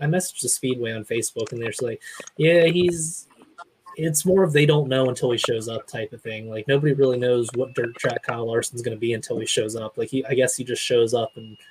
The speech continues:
goes out and wins, basically. But I would like to get into, like, going to some of the bigger name dirt tracks. I know we have,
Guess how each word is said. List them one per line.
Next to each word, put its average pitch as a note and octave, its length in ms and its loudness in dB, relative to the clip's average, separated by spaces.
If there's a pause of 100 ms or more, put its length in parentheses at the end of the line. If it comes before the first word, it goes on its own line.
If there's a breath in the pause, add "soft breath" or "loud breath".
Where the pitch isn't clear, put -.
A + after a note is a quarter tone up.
(480 soft breath)
goes A#2 160 4
out A2+ 200 -4
and A2+ 80 -8
wins, A2 280 -2
basically. A2+ 500 -4
But A2+ 180 -8 (460 loud breath)
I D#3+ 140 4
would F#3 240 6
like F#3 220 6
to D#3+ 80 -4
get D3 180 2
into, E3 340 0 (300)
like, C#3+ 240 -4
going C#3+ 220 0
to C#3 220 -2
some C3+ 220 0
of B2+ 60 0
the B2+ 160 -2
bigger C#3+ 200 0
name C#3+ 280 2
dirt C#3 280 2
tracks. C#3+ 440 4
I B2+ 100 0
know C3 200 2
we C3 160 2
have, B2+ 320 0